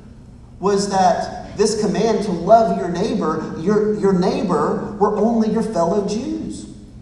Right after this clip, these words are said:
Everyone else was Gentile dogs. Everyone else was unclean. And so therefore, they were almost seen as less than human beings. Again, the, the Old Testament teaches the opposite. But this was the tradition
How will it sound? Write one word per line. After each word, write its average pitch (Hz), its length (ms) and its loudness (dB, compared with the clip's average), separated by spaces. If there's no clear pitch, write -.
Everyone 233 440 2
else 233 280 0
was - 480 -4
Gentile 190 680 0
dogs. 175 480 2
Everyone 196 320 0
else 190 220 0
was 175 140 -2
unclean. 202 1080 2
And 202 120 2
so 202 200 2
therefore, 214 460 2
they 202 120 2
were 214 140 4
almost 214 400 2
seen 185 160 0
as 175 240 -2
less 165 480 -2
than 156 200 -4
human 165 380 -4
beings. 185 420 -2
Again, 170 300 -2
the, - 600 -10
the 180 120 -2
Old 165 220 0
Testament 156 420 -4
teaches 131 300 -8
the 143 180 -10
opposite. 147 540 -2
But 170 100 -6
this 214 160 -2
was 196 200 -2
the 175 120 -2
tradition 160 1080 -4